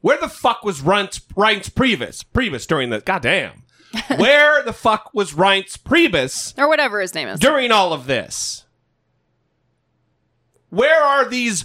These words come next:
Speaker 1: Republicans who've fucking humped the flag for years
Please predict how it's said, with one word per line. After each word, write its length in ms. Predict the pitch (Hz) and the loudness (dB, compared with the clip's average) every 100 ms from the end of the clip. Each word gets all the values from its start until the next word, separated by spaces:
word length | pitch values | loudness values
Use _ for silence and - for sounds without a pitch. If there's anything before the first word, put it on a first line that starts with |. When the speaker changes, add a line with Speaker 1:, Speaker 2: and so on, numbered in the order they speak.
| - | -8
Speaker 1:
Republicans 1160 | 151 208 - - 285 240 208 - 160 131 113 - _ - | -4 -4 -2 0 0 0 -4 -2 -4 -6 -10 -12 _ -6
who've 300 | 226 165 - | -4 -4 -6
fucking 480 | 226 226 226 202 - - | -6 -4 -6 -8 -10 -4
humped 480 | 254 311 311 175 | 0 0 -4 -6
the 80 | 214 | -6
flag 600 | - 202 226 226 156 120 | -4 0 2 2 0 -4
for 160 | - 180 | -4 -2
years 920 | 175 208 269 247 143 90 - - - | -2 0 0 0 0 -6 -16 -14 -6